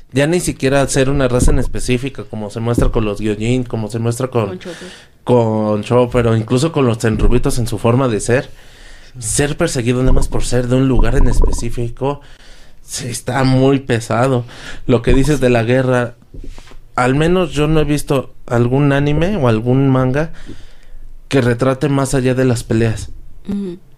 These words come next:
Speaker 1: Que
Speaker 2: Pues
Speaker 1: lo,
Speaker 2: de
Speaker 1: que digamos que lo principal es la, la pelea, cómo el prota pierde o gana y eso,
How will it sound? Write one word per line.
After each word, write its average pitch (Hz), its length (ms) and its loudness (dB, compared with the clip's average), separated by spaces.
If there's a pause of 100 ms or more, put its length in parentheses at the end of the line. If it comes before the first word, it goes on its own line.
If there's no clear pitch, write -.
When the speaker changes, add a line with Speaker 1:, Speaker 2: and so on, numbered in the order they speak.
(460)
Speaker 1:
Que - 60 -12
Speaker 2:
Pues 139 220 2
Speaker 1:
lo, 139 220 4
Speaker 2:
de - 120 -10
Speaker 1:
que 147 520 2
digamos 143 360 -2
que 180 100 -4
lo 160 100 -2
principal 123 460 -2
es 135 100 0
la, 139 160 -2 (180)
la 120 240 0
pelea, 143 800 2
cómo 127 420 0 (120)
el 113 300 0
prota 123 340 0 (180)
pierde 123 400 4
o 107 80 2
gana 135 420 0
y 127 60 2
eso, 123 180 0